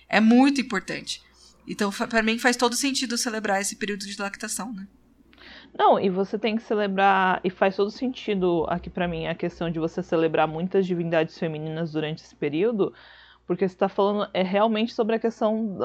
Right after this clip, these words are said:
Speaker 2: materna, né? Você vai ter leite, você vai ter crianças nascendo também, que você acha que não ia tá nascendo criança ne-, nesse
Speaker 1: Não,
Speaker 2: período?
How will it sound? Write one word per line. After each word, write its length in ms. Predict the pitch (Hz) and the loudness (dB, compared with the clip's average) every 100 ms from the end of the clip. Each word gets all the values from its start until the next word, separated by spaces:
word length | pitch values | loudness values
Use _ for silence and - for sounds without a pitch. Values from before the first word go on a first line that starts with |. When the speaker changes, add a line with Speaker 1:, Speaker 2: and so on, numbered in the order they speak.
| 202 | 4
Speaker 2:
materna, 560 | 208 254 269 403 349 | 4 6 4 6 4
né? 260 | 240 262 233 | 2 4 2
Você 220 | - - | 0 0
vai 160 | 190 190 | 4 4
ter 160 | 196 202 | 6 8
leite, 440 | 208 214 349 - | 10 8 4 -2
você 280 | 170 175 180 | 0 0 2
vai 200 | 185 185 | 2 2
ter 380 | - 185 - - | 4 2 0 -2
crianças 540 | 180 196 240 - 254 | 6 8 8 4 4
nascendo 560 | 226 220 - 220 277 254 | 6 4 4 4 4 0
também, 420 | 190 180 202 254 - - - | -2 0 2 0 -4 -20 -16
que 100 | - | -10
você 160 | 185 185 | 0 8
acha 260 | 196 254 - | 8 8 2
que 100 | 247 | 2
não 120 | 220 | 6
ia 120 | 214 | 6
tá 140 | 214 | 6
nascendo 340 | 196 220 - 196 | 6 4 2 0
criança 420 | - 196 202 226 | 6 8 8 4
ne-, 360 | 180 185 180 175 | 0 2 2 2
nesse 200 | 175 185 247 | 6 6 6
Speaker 1:
Não, 100 | 320 | 6
Speaker 2:
período? 300 | 320 240 | 10 10